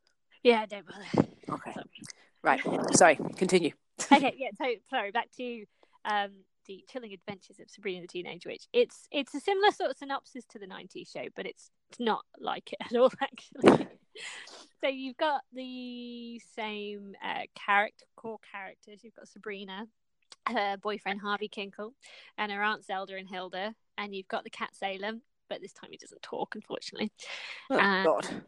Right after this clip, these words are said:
Speaker 1: Yeah.
Speaker 2: What's the point of that?
Speaker 1: I know, man. <laughs> I do love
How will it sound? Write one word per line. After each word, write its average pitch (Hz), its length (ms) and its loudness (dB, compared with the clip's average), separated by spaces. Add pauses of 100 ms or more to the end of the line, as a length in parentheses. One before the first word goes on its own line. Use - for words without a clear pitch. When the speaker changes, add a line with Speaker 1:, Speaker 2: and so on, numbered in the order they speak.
(380)
Speaker 1:
Yeah. 285 240 10 (300)
Speaker 2:
What's 226 120 -2
the 262 80 8
point 233 220 8
of 233 140 4
that? - 180 -2 (180)
Speaker 1:
I 392 600 2
know, 254 60 -6
man. 262 220 -4 (200)
<laughs> - 40 -10
I - 120 -2
do - 160 -4 (160)
love 202 100 -20